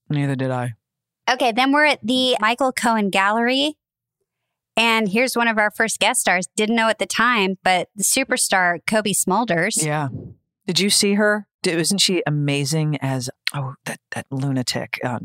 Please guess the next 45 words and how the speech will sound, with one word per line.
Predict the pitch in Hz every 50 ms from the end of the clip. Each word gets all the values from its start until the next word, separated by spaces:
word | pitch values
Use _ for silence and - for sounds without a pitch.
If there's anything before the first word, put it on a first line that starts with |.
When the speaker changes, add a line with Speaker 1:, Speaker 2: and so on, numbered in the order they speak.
| 123
Speaker 1:
from, | - - 123 113 113
uh, | 117
from | 113 - - 123
Impeachment? | 127 120 117 - - 135 - - - 123 113 - _ _ _ _ _ -
Speaker 2:
Yes. | 202 254 277 294 269 156 127 - -
Speaker 1:
Wait, | - 156
who's | 156 165 180
that | 175 151 -
crazy? | - - - 226
Speaker 2:
Yes. | 262 262 233 185 120 - - - - - _
Yeah, | - 214 214 208 202 190
the | 180 180 180
lady. | 180 180 175 175 160 151
Speaker 1:
What, | 143 185 170
uh, | 165 170 160 156 147 - _ _
Speaker 2:
I | - 160
did | 160 190 208 202 -
see | - - 196 175
Speaker 1:
the | 165
Speaker 2:
it. | 151
Speaker 1:
hell's | 147 202 214 202
her | - 208 208
name? | 196 190 190 190 190 185 180 165 _ _ _ _ _ _ _ _ _ _ _ _ _ _ _ _ - -
Speaker 2:
I | 208 202
don't | 190 180 165 160
know, | 160 156 156
but | 151 - 170
she | - -
was | 208 190 -
great. | - - 185 170 156 143 - - _ _
Speaker 1:
What's | - 247 247 -
her | - 240
name? | 226 226 233 240 233 233 233 202 - _ _ -
Speaker 2:
She | - - 254
sounded | 247 - 285 269 262 247 214 -
just | - - 220 214 190 -
like | - 190 180 175
her. | - 151 143 139 143 _ _ _ _ -
Speaker 1:
That | 185 175
crazy, | - - - - - - - - 208 214 214 214 196 175 185 175 135
that, | 180 180 - - 87 - _ _ _ _ _ _ _ _ _ _ _ _ _ _ _ _ _ _ _ _ -
anyway, | 208 214 214 196 180 165 151 147 123 -
she | - - 214
was | 190 175
incredible. | 175 170 - - 160 185 175 170 151 139 131 117 113